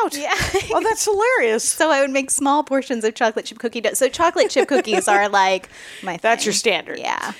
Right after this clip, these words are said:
Speaker 1: Uh, I know the first time I made the Nestle Toll House cookie from the back of the
Speaker 2: Mm-hmm.
Speaker 1: packaging.
Speaker 2: Mm-hmm.
Speaker 1: Mm-hmm, mm-hmm. Didn't know how to bake at all. Still not good at it 'cause it is science.
Speaker 2: Yeah.
Speaker 1: And is, uh,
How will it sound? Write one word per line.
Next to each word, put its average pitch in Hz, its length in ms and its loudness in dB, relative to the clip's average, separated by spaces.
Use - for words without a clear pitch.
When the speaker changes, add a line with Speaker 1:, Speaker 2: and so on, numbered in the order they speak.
Speaker 1:
Uh, 214 300 4
I 226 100 4
know 262 180 2
the 233 80 2
first 247 360 0
time 233 180 0
I 226 220 0
made 233 240 0
the 180 80 -4
Nestle 190 360 -4
Toll 196 280 0
House - 280 -6
cookie 165 300 -8
from 175 240 -10
the 175 60 -4
back 165 280 0
of 190 60 -12
the 226 60 -4
Speaker 2:
Mm-hmm. 175 140 -12
Speaker 1:
packaging. 160 460 -4
Speaker 2:
Mm-hmm. 226 380 2
Speaker 1:
Mm-hmm, 240 400 -6
mm-hmm. 220 220 -2
Didn't 277 200 0
know 277 120 4
how 254 100 4
to 240 60 2
bake 208 460 0
at 220 120 2
all. 202 260 4
Still 294 560 0
not 220 340 0
good 294 160 2
at 185 180 4
it 220 140 -4
'cause 247 180 2
it 226 120 0
is 262 160 2
science. 196 600 2
Speaker 2:
Yeah. 208 260 0
Speaker 1:
And 220 400 2
is, 233 460 2
uh, 202 540 4